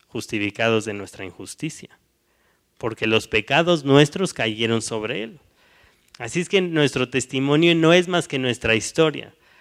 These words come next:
la historia de cómo estábamos antes de conocer a Jesús,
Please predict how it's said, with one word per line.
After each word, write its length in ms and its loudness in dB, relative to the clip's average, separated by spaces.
la 120 -2
historia 400 4
de 280 0
cómo 320 4
estábamos 720 2
antes 280 -2
de 80 -6
conocer 400 -6
a 80 -2
Jesús, 580 -14